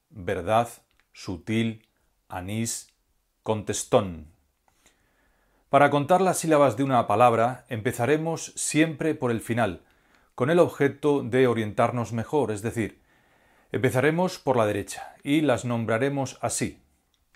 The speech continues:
última, penúltima, antepenúltima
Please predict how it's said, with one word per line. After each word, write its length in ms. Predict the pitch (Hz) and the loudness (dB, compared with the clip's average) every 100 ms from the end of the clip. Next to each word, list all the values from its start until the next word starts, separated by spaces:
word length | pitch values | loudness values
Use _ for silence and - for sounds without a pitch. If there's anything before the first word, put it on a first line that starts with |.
| _ _ _ _ _ _ _ - | _ _ _ _ _ _ _ -2
última, 720 | 131 131 156 156 185 190 _ _ _ _ | 0 0 -2 -2 -2 -6 _ _ _ _
penúltima, 840 | 120 104 131 143 143 147 160 165 _ _ | -2 0 -2 -6 -6 -4 -6 -8 _ _
antepenúltima 1000 | - 101 104 90 101 117 117 123 123 120 | -6 -6 -6 -6 -6 -6 -6 -6 -4 -8